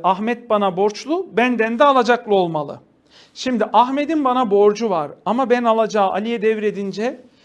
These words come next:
şu anda Ahmet'in bana değil kime borcu var? Ali'ye. Peki kimden alacağı var? Eyüp'ten.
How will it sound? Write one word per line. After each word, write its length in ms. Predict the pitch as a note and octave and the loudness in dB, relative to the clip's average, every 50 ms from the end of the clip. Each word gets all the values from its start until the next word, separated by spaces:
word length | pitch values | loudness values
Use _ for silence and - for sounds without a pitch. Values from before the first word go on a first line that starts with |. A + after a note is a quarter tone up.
| _ _ _ | _ _ _
şu 320 | - - - - B3 B3 | -20 -16 -8 -2 0 0
anda 380 | A#3+ A#3 A#3 A3+ A3 G3+ - - | 2 0 0 -2 -2 -4 -2 -2
Ahmet'in 640 | F#3 G3 G3+ G3+ G#3+ A3 A3+ G#3+ G#3+ G#3+ F#3 D#3+ D3+ | -2 -2 -2 -2 -6 -6 -6 -6 -6 -6 -8 -6 -4
bana 280 | E3 F3+ G3+ G#3+ G#3+ | -4 -2 -2 -2 -2
değil 300 | A3 A3+ A3 G3+ E3 D3 | -4 -4 -6 -6 -8 -10
kime 320 | - - A3 B3 C#4 C4+ A3+ | -12 -10 -6 -4 -4 -2 0
borcu 340 | A3+ G#3 G3+ G3 G3+ G#3 A3+ | 0 -2 -2 -4 -6 -8 -6
var? 240 | C4+ D4 C#4 - - | -4 -4 -6 -4 -4
Ali'ye. 460 | F#3+ G#3 G#3 G#3 F#3+ E3+ D3 C3 B2+ - _ _ _ _ _ _ _ | -4 -4 -4 -4 -6 -8 -10 -12 -16 -20 _ _ _ _ _ _ _
Peki 260 | - G3 G#3+ A#3+ A3+ A3 | -8 -8 -8 -8 -10 -8
kimden 360 | - A#3 A3 A3 A3+ B3+ C4 | -8 -6 -4 -4 -2 -2 -2
alacağı 500 | B3 A3 G#3+ G#3+ G3+ - G#3 G3 G3 G3+ | 0 0 0 -2 -2 -2 -2 -2 -2 -2
var? 200 | B3+ D4 D4 D4 - - | -2 -4 -4 -6 -6 -4
Eyüp'ten. 520 | F#3+ G#3 G#3 G#3 G#3+ G#3 - F3+ D#3 C#3+ | -4 -2 -2 -4 -6 -8 -12 -12 -12 -12